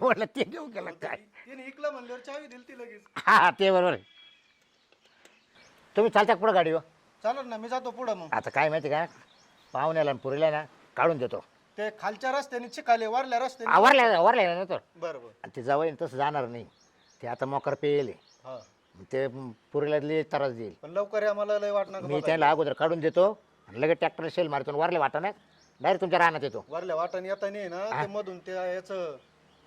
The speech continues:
Speaker 2: रामभाऊचं वावर आहे ना,
Speaker 1: हा.
Speaker 2: तिने जर पेरलं तर परत येता येणार नाही, लवकर या.
Speaker 1: बरं, बरं, लगेच, लगेच.
Speaker 2: जातो मी.
Speaker 1: येताना ते आलो लगेच.
Speaker 2: चालेल,
Speaker 1: हा?
Speaker 2: चालेल.
Speaker 1: चला.
Speaker 2: हा, हा.
Speaker 1: चला, देतो आधी जावई ते काढू.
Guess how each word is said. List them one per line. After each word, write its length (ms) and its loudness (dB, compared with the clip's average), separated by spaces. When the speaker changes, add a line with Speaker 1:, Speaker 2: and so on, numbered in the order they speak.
Speaker 2:
रामभाऊचं 520 0
वावर 320 4
आहे 100 0
ना, 80 -4
Speaker 1:
हा. 300 6
Speaker 2:
तिने 260 -8
जर 140 -6
पेरलं 360 -4
तर 120 -6
परत 260 -4
येता 220 -2
येणार 240 -4
नाही, 200 -6
लवकर 300 0
या. 100 0
Speaker 1:
बरं, 180 10
बरं, 100 10
लगेच, 300 8
लगेच. 200 4
Speaker 2:
जातो 240 -6
मी. 120 -2
Speaker 1:
येताना 340 8
ते 120 4
आलो 200 6
लगेच. 180 -6
Speaker 2:
चालेल, 220 -6
Speaker 1:
हा? 140 8
Speaker 2:
चालेल. 100 -6
Speaker 1:
चला. 160 4
Speaker 2:
हा, 100 -2
हा. 60 -20
Speaker 1:
चला, 160 -4
देतो 240 0
आधी 180 2
जावई 300 2
ते 120 -6
काढू. 240 2